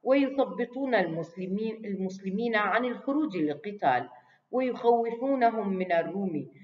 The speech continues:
ولما سار الجيش إلى تبوك استغل المنافقون خروج النبي صلى الله عليه وسلم، فقاموا ببناء مسجد قصدوا منه إحداث الفتنة وإف-، والفساد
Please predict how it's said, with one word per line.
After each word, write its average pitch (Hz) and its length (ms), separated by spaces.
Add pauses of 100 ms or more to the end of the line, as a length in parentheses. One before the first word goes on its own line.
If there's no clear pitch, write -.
(200)
ولما 220 340
سار 285 320
الجيش 262 500
إلى 226 320
تبوك 220 680 (300)
استغل 233 520
المنافقون 208 1160 (280)
خروج 269 380
النبي 240 460
صلى 202 320
الله 190 320
عليه 175 240
وسلم، 175 680
فقاموا 185 440
ببناء 190 640
مسجد 190 640 (420)
قصدوا 254 420
منه 185 640 (260)
إحداث 214 480
الفتنة 202 760 (400)
وإف-، 196 580
والفساد 185 840